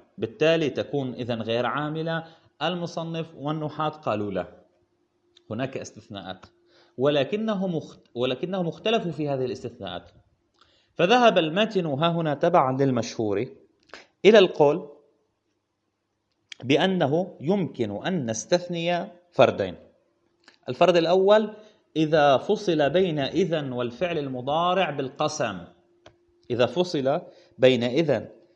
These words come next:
والفعل المضارع بالقسم. إذا قلت: "إذن والله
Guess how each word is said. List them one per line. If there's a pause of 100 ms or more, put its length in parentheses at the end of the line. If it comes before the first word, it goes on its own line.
(140)
والفعل
المضارع
بالقسم.
إذا
قلت:
"إذن
والله